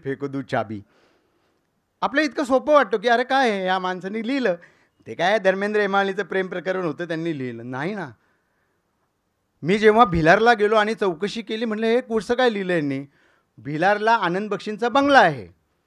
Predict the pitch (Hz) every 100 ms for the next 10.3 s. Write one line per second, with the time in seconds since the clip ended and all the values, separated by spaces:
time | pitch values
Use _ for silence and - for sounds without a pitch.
0 | _ _ _ - 151 190 - 170 202 262
1 | 247 - 233 170 196 214 262 294 320 294
2 | 226 214 208 190 165 - 151 160 214 _
3 | _ _ _ _ 165 165 170 208 240 254
4 | 214 208 226 - - 160 165 170 165 190
5 | 208 190 165 196 226 202 196 226 214 208
6 | 214 208 170 196 196 170 - _ 151 156
7 | 143 127 120 113 _ _ _ _ - _
8 | 175 214 208 226 202 190 190 175 175 180
9 | 160 170 180 175 196 220 262 - 185 180
10 | 226 190 110